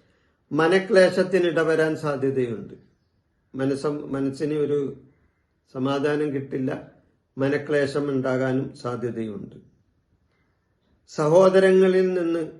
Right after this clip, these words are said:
ഗുണം കിട്ടിയെന്നും വരില്ല. ഇവരെ സംബന്ധിച്ച് സഹോദരങ്ങളിൽ നിന്നും അല്ലെങ്കിൽ സഹോദര സ്ഥാനീയരിൽ നിന്നും ഗുണങ്ങൾ കിട്ടാൻ സാധ്യത കുറവാണ്.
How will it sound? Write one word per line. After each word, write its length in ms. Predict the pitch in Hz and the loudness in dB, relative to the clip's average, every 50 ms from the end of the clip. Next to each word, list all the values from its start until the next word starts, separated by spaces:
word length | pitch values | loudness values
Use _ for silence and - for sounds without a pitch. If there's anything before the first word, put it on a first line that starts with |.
| - _ - | -20 _ -12
ഗുണം 340 | - 139 160 165 180 190 196 | -6 -4 -2 0 2 2 2
കിട്ടിയെന്നും 580 | 185 185 156 131 - 156 156 156 151 160 160 151 | 0 0 -2 -2 -2 -2 -2 -2 -2 -2 -2 -2
വരില്ല. 460 | 143 131 131 123 120 110 - - - - _ _ _ _ _ _ _ _ _ _ - | -2 -2 -4 -6 -8 -8 -10 -12 -14 -20 _ _ _ _ _ _ _ _ _ _ -8
ഇവരെ 160 | 139 143 156 | -4 -4 -2
സംബന്ധിച്ച് 840 | 139 - 165 156 156 156 147 160 151 139 175 170 196 - - - - - - _ _ _ _ _ _ _ - | -2 -2 -2 -2 -2 -2 -2 -4 -4 -4 -2 -2 -2 -2 -4 -8 -18 -20 -20 _ _ _ _ _ _ _ -8
സഹോദരങ്ങളിൽ 1000 | 131 120 127 151 165 170 160 180 185 185 180 - - - 165 160 165 160 151 151 | -8 -4 0 0 0 2 2 2 2 2 0 0 -4 -4 -2 0 0 0 0 0
നിന്നും 400 | 147 139 131 120 117 - - - - | 0 0 -2 -2 -6 -8 -12 -8 -6
അല്ലെങ്കിൽ 560 | 135 139 139 151 151 151 165 180 - - - - - _ _ _ | -4 -2 -2 -2 -2 -2 -2 -4 -6 -8 -12 -18 -20 _ _ _
സഹോദര 540 | - 139 131 123 147 160 165 156 175 175 185 | -6 -6 -4 -2 0 0 0 0 2 0 0
സ്ഥാനീയരിൽ 800 | 185 185 - 165 156 156 160 165 175 175 180 180 175 180 180 175 | 0 -2 -2 -2 -2 0 0 0 2 2 0 0 -2 -4 -4 -4
നിന്നും 500 | 165 156 147 151 - - - - - - _ _ _ _ _ - | -4 -4 -4 -4 -4 -6 -8 -12 -14 -20 _ _ _ _ _ -4
ഗുണങ്ങൾ 440 | 131 139 143 151 156 165 175 175 165 | -2 -2 0 0 0 -2 -4 -4 -4
കിട്ടാൻ 560 | 175 151 127 - 143 139 143 151 - - - _ _ _ _ _ _ _ _ _ - | -6 -6 -6 -6 -6 -6 -6 -8 -10 -14 -18 _ _ _ _ _ _ _ _ _ -6
സാധ്യത 420 | 127 127 127 127 143 139 127 147 | -4 -4 -4 -2 -4 -2 -2 -2
കുറവാണ്. 580 | 135 - 139 135 127 127 131 123 104 - - | -2 0 0 0 0 0 0 0 -2 -4 -8